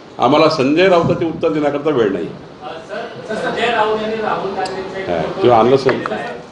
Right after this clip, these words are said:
Speaker 2: फोटो ट्विट केलाय. ते म्हणाले, "कोण है राहुल गांधी? विचारणारा, विचारणारा आता दिसेल राहुल गांधी कोण है."
Speaker 1: तेवीस कोटी लोकांनी मत दिलंय मोदीजींना,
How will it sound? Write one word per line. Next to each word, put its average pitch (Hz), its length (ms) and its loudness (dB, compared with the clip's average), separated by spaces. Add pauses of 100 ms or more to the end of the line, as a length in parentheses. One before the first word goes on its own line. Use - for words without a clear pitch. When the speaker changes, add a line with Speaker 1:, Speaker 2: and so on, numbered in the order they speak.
(160)
Speaker 2:
फोटो 170 240 -16 (160)
ट्विट 190 140 -10
केलाय. 170 360 -6
ते 185 260 -8
म्हणाले, 180 300 -8
"कोण 196 520 -4
है 190 260 -4
राहुल 160 220 -2
गांधी? 165 420 -8
विचारणारा, 165 760 -8 (180)
विचारणारा 165 600 -8
आता 165 240 -8
दिसेल - 280 -10
राहुल 151 200 -6
गांधी 147 320 -12
कोण - 180 -12
है." - 400 -14
Speaker 1:
तेवीस 240 360 6
कोटी 269 200 0
लोकांनी 262 240 2
मत 254 220 -2
दिलंय 254 160 4
मोदीजींना, 240 460 0